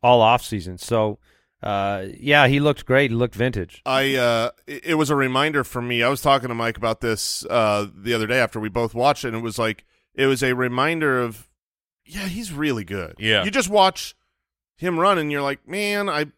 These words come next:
Speaker 2: I
Speaker 3: still has the juice.
Speaker 2: Yeah, I've been forgetting."
Speaker 1: I, I do wonder, though, if you're gonna, 'cause under the Brees, you know, he had that huge touchdown year with Brees. You know, Mark Ingram came in, finished the drive. It seems like he's gonna be the goal line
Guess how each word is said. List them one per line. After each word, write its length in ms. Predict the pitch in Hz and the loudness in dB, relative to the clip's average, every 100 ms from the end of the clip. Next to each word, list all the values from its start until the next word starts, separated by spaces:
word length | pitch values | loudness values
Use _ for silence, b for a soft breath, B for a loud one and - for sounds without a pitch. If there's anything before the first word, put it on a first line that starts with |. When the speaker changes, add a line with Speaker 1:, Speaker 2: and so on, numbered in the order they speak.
| _ - | _ -6
Speaker 2:
I 140 | 143 | -4
Speaker 3:
still 300 | 131 151 135 | 0 2 4
has 260 | 131 127 117 | 4 2 0
the 80 | |
juice. 340 | 104 113 98 - | -6 -4 -4 -4
Speaker 2:
Yeah, 240 | 165 156 | 0 2
I've 80 | 143 | 2
been 200 | 151 143 | 0 -2
forgetting." 640 | - 143 160 143 131 120 | -6 -4 -2 -4 -4 -4
Speaker 1:
I, 160 | 127 - _ _ - | -4 -4 _ _ -4
I 80 | 135 | 2
do 180 | 160 180 | 4 4
wonder, 400 | 156 156 143 131 | 4 4 4 6
though, 240 | 131 127 | 6 6
if 160 | 120 123 | 2 -2
you're 100 | 113 | 0
gonna, 220 | 127 - 120 110 113 120 - | 0 -2 -10 -14 -14 -14 -4
'cause 200 | 131 120 | -2 0
under 160 | 131 | 0
the 120 | 120 | 0
Brees, 360 | 101 123 131 131 | 2 2 2 0
you 80 | 135 | 0
know, 100 | 127 | 4
he 80 | 131 | 4
had 80 | 117 | 4
that 160 | 107 - | 0 -4
huge 380 | - 160 131 | 0 2 2
touchdown 460 | - 127 120 123 117 | 2 0 0 0 0
year 320 | 113 107 - _ - | -2 -4 -8 _ -4
with 240 | 110 92 | -2 0
Brees. 480 | 117 123 113 104 - _ _ _ _ _ - | 2 4 2 0 -6 _ _ _ _ _ -4
You 80 | 117 | -2
know, 80 | |
Mark 260 | 110 143 135 | 4 4 4
Ingram 280 | 139 135 123 | 2 0 0
came 240 | 135 127 | 0 2
in, 320 | 127 123 117 - | 4 2 0 -6
finished 440 | - 127 127 - | 0 0 0 -2
the 60 | 123 | 0
drive. 400 | 123 127 127 117 | 4 6 6 4
It 80 | 107 | 0
seems 220 | 135 131 | -2 0
like 120 | 131 | 0
he's 160 | 131 110 | -2 -4
gonna 140 | 123 | -2
be 80 | 117 | -2
the 100 | 110 | -2
goal 240 | 107 110 | 0 2
line 340 | 120 120 120 | 2 2 0